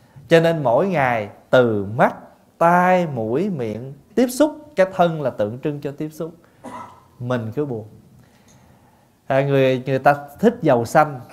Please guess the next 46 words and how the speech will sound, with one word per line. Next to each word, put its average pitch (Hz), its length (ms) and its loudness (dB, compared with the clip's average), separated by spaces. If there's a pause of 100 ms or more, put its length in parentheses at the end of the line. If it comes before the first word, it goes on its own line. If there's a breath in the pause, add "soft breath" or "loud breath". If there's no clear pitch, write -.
(120)
ta 131 100 0
sức 196 260 0
dầu 117 180 0
xanh. 127 260 -4 (1120 soft breath)
Mình 117 140 -6
nói: 139 180 -4
"Trời 120 380 2
ơi, 131 680 2
cái 160 80 -2
mùi 117 260 -4
dầu 104 140 0
xanh 135 480 -8 (360)
tôi 143 120 0
ngửi 120 280 0
nó 180 120 -4
muốn 180 240 -4
ói 180 260 -2
vậy 151 180 -10
đó." 131 60 -20 (920 soft breath)
Mà 131 120 0
dầu 123 240 2
xanh 151 260 0
mà 127 80 0
có 180 160 0
cái 190 140 0
gì 143 240 2
mà 117 120 -4
sức, 190 320 -4
mà 120 80 -8
trong 135 240 0
khi 139 100 0
đó 160 140 6
người 127 100 -4
ta 131 100 0
sức 190 200 0 (360)
thì 123 120 -6
mình 113 140 -2
không 127 160 -8
chịu. 104 260 -10 (220)
Tức 190 120 6
là - 420 2
đối 202 280 6
với 254 160 -2
người 151 180 0
thích 285 260 0
á, 339 140 -6